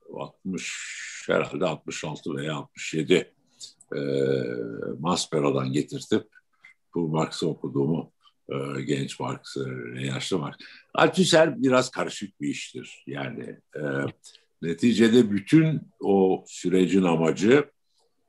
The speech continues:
e, Stalin'in, e, hümanist olduğunu, e, kanıtlamaktır. <laughs> Yani abi,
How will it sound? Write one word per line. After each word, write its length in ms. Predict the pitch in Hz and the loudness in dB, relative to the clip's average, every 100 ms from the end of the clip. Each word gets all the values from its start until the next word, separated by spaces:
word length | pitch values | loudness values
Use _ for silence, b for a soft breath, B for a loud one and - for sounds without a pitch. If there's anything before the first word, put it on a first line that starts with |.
| _ | _
e, 60 | - 78 71 67 64 57 - | -4 -4 -4 -8 -8 -10 -10
Stalin'in, 920 | - - 135 131 107 98 131 156 - _ _ _ - | -8 2 6 8 8 8 6 4 -4 _ _ _ -8
e, 40 | 76 73 - - | -6 -6 -8 0
hümanist 520 | 117 113 139 147 - | 4 6 6 4 2
olduğunu, 500 | 101 80 71 67 58 - _ _ _ _ _ _ - | 0 0 -4 -6 -8 -16 _ _ _ _ _ _ -16
e, 40 | - - - - - - - - _ _ _ | -14 -16 -16 -16 -16 -16 -20 -20 _ _ _
kanıtlamaktır. 1080 | - 85 82 - 82 139 120 - 95 - - | -8 -6 -6 -4 2 2 2 0 0 2 2
<laughs> 60 | 143 - 156 - - 160 135 _ 143 - _ 123 - B B 123 - - | 2 2 0 0 -2 -2 -2 _ -6 -6 _ -8 -8 B B -4 -4 -2
Yani 240 | 95 85 | -4 -2
abi, 320 | 80 78 - | -6 -8 -8